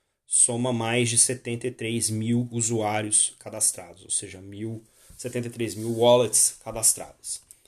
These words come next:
É, eu pessoalmente tenho usado pouco, ah, eu tento restringir meu tempo de rede social,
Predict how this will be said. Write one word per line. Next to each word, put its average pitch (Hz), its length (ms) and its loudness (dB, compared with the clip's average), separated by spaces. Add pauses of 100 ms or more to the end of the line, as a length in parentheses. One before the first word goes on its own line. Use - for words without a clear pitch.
(140)
É, 131 200 -4
eu 156 140 2
pessoalmente 160 640 2
tenho 147 420 -2
usado 127 600 0 (100)
pouco, 196 480 0 (260)
ah, 107 500 0 (220)
eu 120 240 -10 (360)
tento 127 300 -8
restringir 117 500 0
meu 120 120 0
tempo 113 280 -8
de 104 80 -8
rede 113 200 -2
social, - 680 0